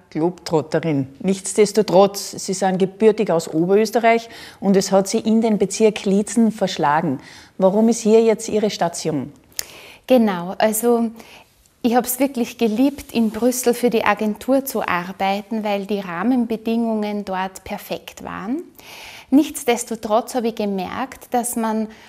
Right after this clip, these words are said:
Speaker 2: dort eher in einer ausführenden Position ist. Also wir haben Vorgaben gekriegt, die wir erfüllen mussten.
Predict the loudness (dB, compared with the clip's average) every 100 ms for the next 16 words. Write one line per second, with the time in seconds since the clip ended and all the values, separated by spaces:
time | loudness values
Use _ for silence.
0 | -12 0 2 2 0 -6 -2 0 2 0
1 | 0 -2 -4 -6 -4 -4 -4 -6 0 0
2 | 2 0 -2 -6 -8 -6 -6 -6 -8 -8
3 | -6 -4 -4 -6 -8 -10 -12 -10 -8 -4
4 | -6 -6 -10 -8 -6 -4 -4 -4 -2 -4
5 | -4 -8 -4 -6 -6 -8 -6 -4 -6 -10
6 | -6 -6 -4 -6 -8 -12 -14 -14